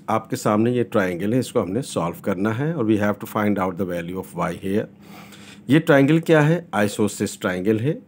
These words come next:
ये दो साइड्स आपस में क्या हैं? इक्वल है। What is isosceles triangle? Isosceles triangle in which the two sides are equal to each other। Isosceles triangle ऐसी ट्रायंगल को कहते हैं जिसके opposite sides आप-, दो sides आपस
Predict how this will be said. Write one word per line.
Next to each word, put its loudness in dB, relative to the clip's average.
ये 0
दो 2
साइड्स -2
आपस -6
में -8
क्या -4
हैं? -4
इक्वल -6
है। -20
What 4
is 0
isosceles 0
triangle? 2
Isosceles -2
triangle 2
in 0
which 2
the -4
two 0
sides 0
are -2
equal -12
to -12
each -8
other। 0
Isosceles 2
triangle 2
ऐसी 0
ट्रायंगल 2
को -2
कहते 0
हैं 0
जिसके -2
opposite -2
sides -2
आप-, -4
दो 2
sides 0
आपस -6